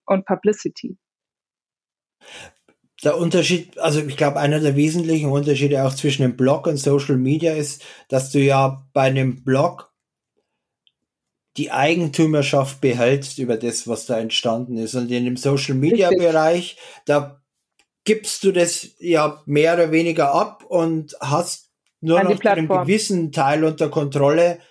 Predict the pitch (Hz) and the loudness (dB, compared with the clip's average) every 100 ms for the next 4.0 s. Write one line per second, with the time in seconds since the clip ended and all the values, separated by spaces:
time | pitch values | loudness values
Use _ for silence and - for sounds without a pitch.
0 | _ - 135 135 143 139 135 - 131 - | _ -2 -2 0 -2 0 -2 -2 -4 2
1 | 143 123 - - _ 127 127 135 - - | 2 2 -4 -20 _ -6 -4 -6 -6 -12
2 | - 135 131 131 139 120 127 127 123 139 | -2 0 0 0 0 0 0 -2 0 0
3 | 139 127 113 123 135 135 110 101 104 113 | 0 -2 -2 -4 -2 -4 -6 -8 -8 -10